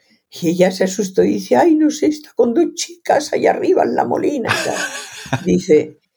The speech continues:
Speaker 1: y el médico le dijo, "Pues las quiero conocer porque, porque no vamos a operar a, a tu hijo.
Speaker 2: Guau.
Speaker 1: Que siga haciendo lo que hace", claro. Claro, es que esto, esto es lo que yo, esto es lo que yo intento luchar, ¿sabes? En vez de tener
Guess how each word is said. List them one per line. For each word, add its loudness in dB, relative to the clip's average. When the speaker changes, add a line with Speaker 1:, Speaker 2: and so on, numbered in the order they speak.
Speaker 1:
y 2
el 4
médico 4
le 2
dijo, 0
"Pues -10
las -2
quiero 0
conocer 0
porque, -2
porque -2
no 2
vamos 2
a 4
operar 0
a, -12
a -8
tu -6
hijo. -2
Speaker 2:
Guau. 0
Speaker 1:
Que -4
siga 2
haciendo 0
lo 4
que 0
hace", -6
claro. -4
Claro, 2
es -2
que -4
esto, 0
esto 0
es 0
lo 2
que -2
yo, 4
esto -4
es -6
lo 2
que -6
yo -2
intento -6
luchar, -8
¿sabes? -6
En 0
vez 2
de -2
tener 0